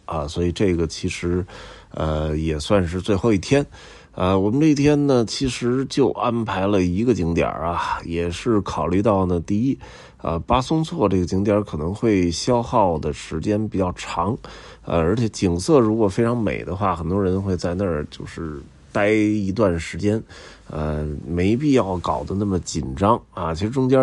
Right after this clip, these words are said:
有一些什么古堡，秀巴古堡啊，什么，呃，甘丹寺之类的啊，但是有的是可能时间上来不及，啊，有的呢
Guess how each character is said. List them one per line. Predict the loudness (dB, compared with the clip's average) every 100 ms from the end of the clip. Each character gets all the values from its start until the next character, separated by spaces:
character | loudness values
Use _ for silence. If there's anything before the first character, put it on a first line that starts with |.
| 4
有 | 4
一 |
些 | 4 2
什 | 4 2
么 | 2 0
古 | 0 -2
堡， | 0 -2 -4 -4
秀 | 0 2
巴 | 4 2
古 | 2 0
堡 | 0 -2 -4 -8
啊， | -4 -2
什 | -4 -6
么， | -4 -4 -4 -6 -20 -20 -16 -6
呃， | -2 0 0 -2 -4 -6 -10 2
甘 | 4 6
丹 | 6 4
寺 | 2 2 2 2
之 | 0 0
类 | 0 -2 -6
的 | -12 -10
啊， | -8 -6
但 | -4
是 | 0
有 | 0 0
的 | 0 0
是 | 0 -2 -2
可 | -4
能 | -4 -2 -4
时 | -6 -2
间 | 0 0 0
上 | -2 -2 -2
来 | -2
不 | -2 -2
及， | -2 -2 -4 -12 -20 -20 -14
啊， | -8 -4 0
有 | 2 2 2
的 | 0 0
呢 | 2 2